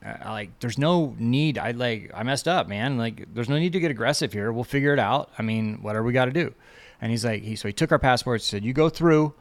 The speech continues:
you come back, drive back, and then you talk to us. You're gonna have to pay a penalty, and then I'll give you your passports back." And we're like, "I mean, we have no choice, right? We're still in Mexico, and they're taking our passports.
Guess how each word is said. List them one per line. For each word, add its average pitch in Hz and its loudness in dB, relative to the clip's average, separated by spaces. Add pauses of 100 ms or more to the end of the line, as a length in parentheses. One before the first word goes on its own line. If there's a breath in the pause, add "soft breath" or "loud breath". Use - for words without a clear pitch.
(360 loud breath)
you 101 -6
come 123 -4
back, 143 0
drive 110 -4
back, 160 0
and 113 -2
then 113 0
you 107 -6
talk 120 -2
to 151 -2
us. 147 2
You're 113 -6
gonna 110 -2
have 107 -4
to - -20
pay 113 -2
a 107 -4
penalty, 151 -2 (420 soft breath)
and 110 -2
then 117 2
I'll 117 2
give 120 2
you 120 2
your 117 2
passports 110 -4
back." - -14
And 104 -10
we're 104 -8
like, 101 -8 (180)
"I 104 -8
mean, 107 -2
we 123 2
have 139 4
no 127 2
choice, 110 0
right? 113 -2
We're 117 -6
still 151 -2
in 123 0
Mexico, 113 -2
and 107 -4
they're 104 -4
taking 101 -6
our 98 -6
passports. - -10